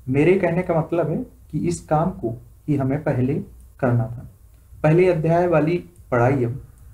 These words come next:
क्या ऐसा ठीक नहीं होता?" लिंगदोय मैडम, मैडम जवाब दे रही, "तुम्हारी बातों में दम है,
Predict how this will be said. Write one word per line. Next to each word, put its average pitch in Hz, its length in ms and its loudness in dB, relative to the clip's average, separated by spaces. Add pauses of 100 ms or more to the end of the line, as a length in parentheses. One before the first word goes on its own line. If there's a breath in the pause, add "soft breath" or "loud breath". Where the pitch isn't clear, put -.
(320)
क्या 160 320 4
ऐसा 131 200 -2
ठीक 156 300 -6
नहीं 151 200 -2
होता?" 117 340 -6 (1900)
लिंगदोय 160 640 2 (100)
मैडम, 117 380 0 (540)
मैडम 123 240 2
जवाब 113 320 0
दे 113 100 -2
रही, 120 200 -6 (680)
"तुम्हारी 165 320 2
बातों 165 300 2
में 131 140 -2
दम 110 120 -2
है, - 220 -10